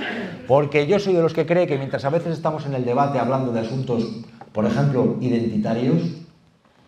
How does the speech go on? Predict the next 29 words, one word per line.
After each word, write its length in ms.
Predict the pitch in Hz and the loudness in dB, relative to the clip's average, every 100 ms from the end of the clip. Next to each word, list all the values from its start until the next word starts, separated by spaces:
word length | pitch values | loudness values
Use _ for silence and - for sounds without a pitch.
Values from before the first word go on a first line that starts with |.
| _ _ | _ _
por 160 | 92 98 | -4 -2
ejemplo, 380 | 98 117 113 | 0 0 2
el 100 | 110 | 2
tema, 240 | 104 110 107 | 2 0 -2
pues 180 | - - | -4 -4
ahora 120 | 104 | -2
estamos, 320 | 104 110 110 - - - - | -2 -2 -4 -6 -12 -18 -10
ocupa 380 | 107 107 151 127 | -6 0 2 2
mucho 280 | 143 160 147 | 2 2 2
en 60 | 120 | 0
la 60 | |
actualidad 540 | 120 123 117 120 135 131 | 0 0 0 0 0 -2
el 120 | 117 | -2
tema 240 | 120 123 | -2 -2
de 120 | 120 117 | 0 0
amnistía 520 | 107 104 104 120 110 | 2 0 0 0 -2
sí, 240 | 123 117 | -2 0
amnistía 520 | 110 104 104 104 117 101 | 2 2 2 0 0 0
no. 400 | 120 123 123 123 - - 240 - - - | 0 0 -2 -2 -6 -8 -10 -12 -18 -12
Ahora 260 | - 131 139 | 0 4 4
que 60 | 123 | 4
vamos 200 | 123 123 | 2 2
a 40 | |
hablar 240 | 117 117 113 | 4 4 2
del 120 | 113 | 2
madrileñismo 800 | 117 113 107 110 113 131 117 117 | 2 2 0 0 0 -2 -2 -4
sí, 120 | 120 | -2
madrileñismo 760 | 123 107 107 104 107 131 117 117 | 0 2 4 4 4 2 0 -2
no. 340 | 120 123 | -2 -2